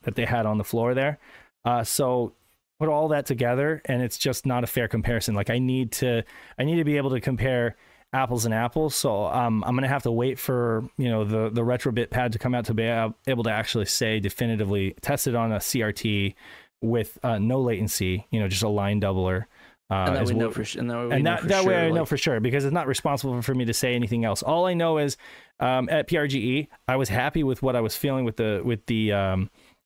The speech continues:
Speaker 1: w-, with the Retrobit pads, all things considered. But again, like, we knew that,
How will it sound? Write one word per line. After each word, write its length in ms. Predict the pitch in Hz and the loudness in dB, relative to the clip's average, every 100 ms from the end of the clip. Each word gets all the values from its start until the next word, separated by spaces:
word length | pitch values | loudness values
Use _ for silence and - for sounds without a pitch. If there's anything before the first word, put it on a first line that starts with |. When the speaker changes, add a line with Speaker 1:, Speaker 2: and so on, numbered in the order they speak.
| _ | _
Speaker 1:
w-, 300 | - - 120 | -14 -8 -4
with 200 | 127 131 | -2 0
the 60 | 123 | 0
Retrobit 440 | 127 131 127 135 | 0 0 0 -2
pads, 360 | 117 131 131 - - | 0 0 0 -4 0
all 180 | 139 135 | 0 2
things 300 | 135 117 - | 0 -2 -2
considered. 520 | 110 - 123 80 - _ _ _ | -2 0 0 -2 -6 _ _ _
But 100 | 131 | -4
again, 240 | 123 131 131 | -2 0 0
like, 160 | 117 | 0
we 140 | 110 120 | 0 0
knew 240 | 135 135 | 0 0
that, 240 | 120 104 | 0 0